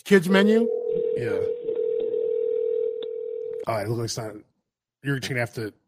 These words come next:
Speaker 2: make yourself known when you get there. <laughs> I've arrived.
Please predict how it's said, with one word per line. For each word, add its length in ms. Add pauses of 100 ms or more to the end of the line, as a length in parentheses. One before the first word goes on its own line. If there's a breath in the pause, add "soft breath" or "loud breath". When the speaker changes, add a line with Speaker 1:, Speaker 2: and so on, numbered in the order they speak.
Speaker 2:
make 240
yourself 520
known 280
when 160
you 60
get 160
there. 80 (840 soft breath)
<laughs> 800
I've 180
arrived. 520